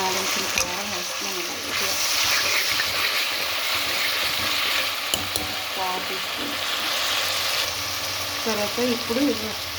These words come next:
బాగా కడిగి పెట్టుకున్న పుదీనా వేస్తున్నాను. పుదీనా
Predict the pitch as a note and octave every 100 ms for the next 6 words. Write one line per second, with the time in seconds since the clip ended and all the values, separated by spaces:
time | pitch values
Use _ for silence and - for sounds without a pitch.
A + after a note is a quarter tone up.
0 | - - - G3 F#3 F#3 G3 - - -
1 | - - - - - G3 F#3+ - G3 -
2 | G3 F#3 F#3+ F#3 F#3+ F#3+ F3+ F3 F3+ -
3 | - E4+ - - - - - - - -
4 | - - - - - - G3 G#3+ A3